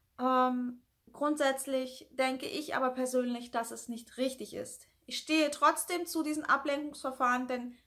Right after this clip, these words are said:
ich kann's. <clears throat> Oh, meine Stimme. Denn ich kann es auch nicht besser. Obwohl ich weiß, dass es eigentlich falsch ist, denn es bringt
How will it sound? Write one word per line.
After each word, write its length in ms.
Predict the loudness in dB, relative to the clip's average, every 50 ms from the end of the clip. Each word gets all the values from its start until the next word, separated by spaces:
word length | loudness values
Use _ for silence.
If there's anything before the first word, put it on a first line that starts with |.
| _ _ _
ich 240 | -10 -10 -10 -10 -6
kann's. 440 | 0 4 4 4 4 2 -4 -6 -8 _ 8
<clears throat> 480 | 10 12 12 12 10 8 4 -4 0 4
Oh, 200 | 8 8 8 8
meine 200 | 6 2 0 0
Stimme. 360 | -2 -2 -4 -4 -4 -8 -12 _ -20 -20 -20 -20 -20 -20 -14 0
Denn 220 | 4 6 6 6
ich 140 | 4 0 0
kann 240 | 4 6 6 6 6
es 160 | 4 2 4
auch 220 | 6 6 6 6 2
nicht 180 | 0 -2 -2
besser. 420 | -2 -2 -2 -2 -4 -8 -8 -10 -14 _ _ _ _ _ _ _ _ _ _
Obwohl 340 | 2 4 4 6 6 6 6
ich 140 | 4 4 6
weiß, 320 | 6 6 6 6 2 0
dass 180 | 0 -2 -2 -2
es 220 | -4 -6 0 4
eigentlich 580 | 4 6 6 6 2 0 -2 -4 -6 -6 -8 -16 -4
falsch 380 | 2 6 6 6 6 4 -2
ist, 140 | -4 -4 -2
denn 120 | -2 -2 -2
es 280 | -4 -8 -10 -12 _ _ _ -8
bringt 400 | -2 -2 0 0 -2 -4 -6